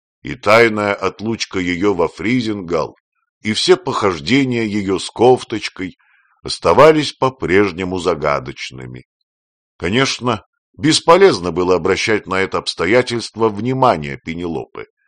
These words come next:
Всякое раздражение действовало на нее так же мало, как проливной дождь на непромокаемую одежду.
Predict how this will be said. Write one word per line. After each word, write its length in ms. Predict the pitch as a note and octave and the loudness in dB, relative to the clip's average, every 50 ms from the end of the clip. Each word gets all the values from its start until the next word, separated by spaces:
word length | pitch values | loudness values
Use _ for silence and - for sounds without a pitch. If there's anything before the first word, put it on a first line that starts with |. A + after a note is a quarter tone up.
| _ _ _ _ _ _ _ | _ _ _ _ _ _ _
Всякое 560 | _ - - - C3 D3+ E3 - - E3 D#3+ D3+ | _ -6 0 4 4 4 4 4 4 6 6 8
раздражение 760 | D3+ C#3 B2+ A#2+ B2 B2 A#2 A2 C3+ D3 C#3+ C3+ B2+ B2 A2 | 8 6 4 4 6 6 6 6 4 2 2 2 0 0 0
действовало 760 | F2 E2 A#2 C3 B2+ - - - G#2 G#2 G2+ G2+ G2+ G2 F#2+ | 0 0 0 0 0 -2 -4 -2 0 0 2 2 2 0 0
на 80 | F#2 F#2+ | -2 -2
нее 300 | F#2+ F#2 F#2+ G2 G#2+ G#2+ | -4 -4 -2 0 0 -2
так 320 | - - - G#2 G#2 F2 | -2 0 0 0 0 0
же 160 | D2 C#2 D2+ D2+ | -4 -6 -4 0
мало, 440 | C#2+ F#2+ A2+ A#2+ A2+ G2+ F#2 D#2+ - _ _ _ _ _ _ _ - | 4 4 4 4 4 0 -2 -2 -4 _ _ _ _ _ _ _ -2
как 260 | - F#3 F3+ - _ | 0 0 0 0 _
проливной 600 | - D#3 D#3+ D3+ D#3 D3+ C#3+ D3 D3 D3+ D3 C#3+ | 0 0 2 4 2 2 0 0 0 0 0 0
дождь 460 | B2+ C3+ F3+ E3+ - - - - - | 0 2 0 0 0 -2 -8 -12 -12
на 120 | D#2+ E2+ F2+ | -8 -6 -6
непромокаемую 1160 | F2+ F#2 F2+ - - G2 F2+ F#2+ F#2 - - G#2 G#2 G2+ G2 F#2+ G2 F#2+ F#2+ F#2 F#2+ - - | -4 -4 -4 -2 -2 -2 0 0 -2 0 2 2 4 4 2 2 -2 -4 -4 -4 -4 -4 -4
одежду. 560 | G2+ G#2 G2 E2+ D2 C2+ A#1 G1+ G1+ _ _ | -6 -6 -6 -6 -8 -8 -8 -10 -16 _ _